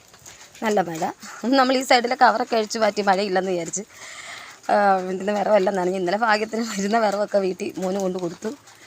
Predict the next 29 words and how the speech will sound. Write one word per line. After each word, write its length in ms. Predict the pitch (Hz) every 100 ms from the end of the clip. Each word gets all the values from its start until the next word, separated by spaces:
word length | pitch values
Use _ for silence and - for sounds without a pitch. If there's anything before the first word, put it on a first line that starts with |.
| - - - - -
ആ, 60 | 196 185 180 185 180 - - - - - - -
അല്ലായിരുന്നു 280 | 196 202 214
അതെല്ലാം 240 | 220 208 233
നനഞ്ഞു 220 | 170 175
പോയേനെ. 280 | 151 151 156 -
ദേ 80 | 190 185
ഇരുന്ന 180 | 185 208
ബാക്കി 180 | 185 208 202
കുറച്ച് 220 | 180 - 214
വിറവ് 180 | 185 180
ഇരുന്നെല്ലാം 320 | 180 170 185
നനഞ്ഞു. 280 | 170 165 180 320 - - - - - - - - _ _ - -
ഹായ് 180 | 254 247
കൂട്ടുകാരെ, 360 | 247 220 214 220 -
അയ്യോ 140 | 214 196 208
മഴവെള്ളം. 360 | 185 185 196 240 - - - - - - -
ആ, 40 | 214 202 190
ഇന്നത്തെ 240 | 196 202 214
എൻ്റെ 120 | 202 214
പുതിയൊരു 240 | 226 233 240
വീഡിയോയിലേക്ക് 380 | 240 247 240 254
എല്ലാ 380 | 294 320 311 262 202
കൂട്ടുകാർക്കും 400 | 190 180 175 185 202
സ്വാഗതം. 360 | 180 170 170 175 175 165 - - - -
അപ്പോൾ 120 | -
എല്ലാവരും 220 | 196 185 220
സുഖമായിരിക്കുന്നോ? 600 | 233 220 214 - 214 208 202 202 - - - - - -
എല്ലാവരും 260 | 196 180 180
വിശേഷങ്ങളൊക്കെ 540 | 175 196 - 208 202